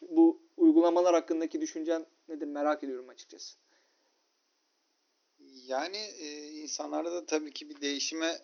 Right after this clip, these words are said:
Speaker 2: sebep oluyor film seçmelerinde, filmlerin yapım süreçlerinde de bir s-, değişikliğe sebep oluyor. Ama aynı şeyler zamanında D V D çıktığında da söylenmişti mesela.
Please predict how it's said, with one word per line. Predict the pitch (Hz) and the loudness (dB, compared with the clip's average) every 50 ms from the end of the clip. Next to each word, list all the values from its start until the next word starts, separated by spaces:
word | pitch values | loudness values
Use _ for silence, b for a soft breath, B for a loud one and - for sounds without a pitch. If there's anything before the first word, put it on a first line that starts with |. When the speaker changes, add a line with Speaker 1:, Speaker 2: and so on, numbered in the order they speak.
| _ _ _ _ _ _ _ _ _ | _ _ _ _ _ _ _ _ _
Speaker 2:
sebep | - - - - 147 147 156 151 - | -20 -14 -12 -10 -6 -6 -6 -4 -4
oluyor | 151 165 175 156 123 | -6 -4 -4 -6 -8
film | - - - 131 123 | -8 -12 -16 -16 -16
seçmelerinde, | 120 - - 123 - - - 123 120 120 117 120 120 123 123 123 127 131 135 _ _ _ | -16 -16 -14 -14 -12 -12 -10 -8 -6 -6 -6 -6 -8 -8 -6 -6 -6 -6 -8 _ _ _
filmlerin | _ - - - 131 127 127 127 127 127 131 131 | _ -20 -16 -12 -12 -10 -8 -8 -8 -8 -8 -8
yapım | 131 131 - 135 127 | -8 -10 -12 -16 -18
süreçlerinde | 131 - - 131 127 123 - - 135 131 127 127 131 131 127 131 127 127 | -18 -14 -12 -10 -10 -10 -10 -10 -10 -10 -12 -12 -12 -10 -10 -10 -8 -6
de | 131 127 127 143 156 | -4 -6 -6 -6 -10
bir | 151 139 | -12 -10
s-, | 127 - - - _ 160 | -8 -8 -8 -10 _ -6
değişikliğe | 143 131 123 - - - - - - 143 135 127 | -6 -4 -4 -6 -6 -8 -10 -12 -12 -10 -10 -10
sebep | - 139 139 143 - - | -8 -8 -8 -8 -6 -8
oluyor. | 156 160 156 139 | -8 -6 -4 -4
Ama | 131 151 175 185 180 | -6 -6 -6 -6 -6
aynı | 180 180 180 | -6 -6 -6
şeyler | 165 - 190 180 180 180 175 175 - - | -6 -6 -4 -4 -2 -2 -4 -4 -8 -8
zamanında | 147 147 147 147 151 151 160 175 185 160 | -8 -6 -6 -4 -6 -6 -4 -6 -6 -6
D | 143 143 143 | -6 -6 -6
V | 151 | -6
D | 151 156 | -6 -8
çıktığında | - - - - 147 151 151 151 | -10 -10 -10 -10 -8 -8 -6 -4
da | 135 117 | -6 -6
söylenmişti | - 117 113 107 107 104 104 101 - - 110 | -6 -6 -8 -6 -8 -10 -12 -14 -20 -20 -20
mesela. | 107 107 107 - 107 107 113 127 147 - | -20 -20 -20 -18 -14 -12 -10 -10 -10 -12